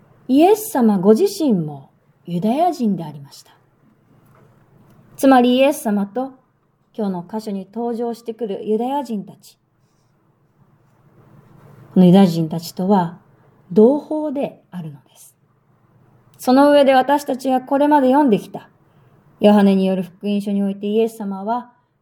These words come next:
繰り返し繰り返しご自身こそが主なる神がこの世に使わした神の子であると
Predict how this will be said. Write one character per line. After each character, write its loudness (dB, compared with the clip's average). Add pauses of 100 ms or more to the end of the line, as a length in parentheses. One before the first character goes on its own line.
(100)
繰 -16
り -10
返 -14
し -20 (100)
繰 -14
り -10
返 -6
し -12 (960)
ご 4
自 0
身 -6
こ -8
そ -4
が -6 (840)
主 -12
な 2
る 2
神 -6
が -2
こ -6
の -6
世 -4
に -8
使 -18
わ -6
し -20
た -8 (440)
神 -6
の -6
子 -10
で -8
あ -4
る -6
と -18